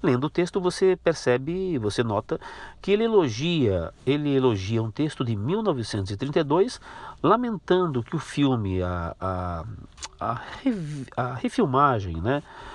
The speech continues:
A nova versão de A Múmia seja um filme marcado por muitos efeitos especiais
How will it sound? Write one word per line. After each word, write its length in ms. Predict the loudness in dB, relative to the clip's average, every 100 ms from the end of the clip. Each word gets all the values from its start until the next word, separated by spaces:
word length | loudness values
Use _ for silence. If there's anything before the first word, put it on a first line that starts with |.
| -12 -2
A 60 | 4
nova 260 | 6 6
versão 540 | 2 -2 -2 -2 0 2
de 100 | 2
A 60 |
Múmia 560 | 2 -2 0 0 -2 -6 -14 -18 -16
seja 380 | -2 0 4 4
um 80 | 2
filme 440 | 0 2 4 2
marcado 500 | 0 0 0 -2 -2
por 160 | 0 2
muitos 380 | 2 0 0 0
efeitos 440 | 0 0 -2 -2
especiais 800 | -8 -4 -4 0 0 0 -4 -14